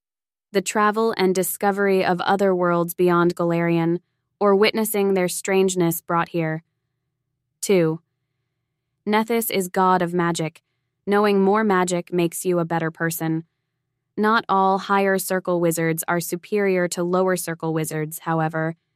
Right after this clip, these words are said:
and authority does not strictly follow power. There are also matters of skill and research to consider, and matters of service and heresy towards him.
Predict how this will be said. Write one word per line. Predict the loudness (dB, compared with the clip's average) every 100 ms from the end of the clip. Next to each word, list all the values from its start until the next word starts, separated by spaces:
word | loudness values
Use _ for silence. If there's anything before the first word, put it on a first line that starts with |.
| _
and | -4 -2
authority | 0 0 0 2 0
does | 0
not | -2 -4 -4
strictly | -8 -8 -4 -4
follow | -2 -4 -4
power. | -6 -6 -6 -6 -8 -12 _ _ _ _ _ _ _
There | 0
are | 2 2
also | -2 -2 -2
matters | -2 -2 -2 -4
of | -4
skill | -8 -8 -4 -2 -2
and | -2 -2
research | -2 -4 -4 -8 -10
to | -6
consider, | -4 -4 -6 -8 -10 -14 _ _ _
and | -2 0
matters | 2 0 -2
of | -4
service | -6 -6 -4 -4 -6
and | -6 -4
heresy | -2 -4 -4 -6
towards | -8 -6 -6 -6
him. | -6 -4 -4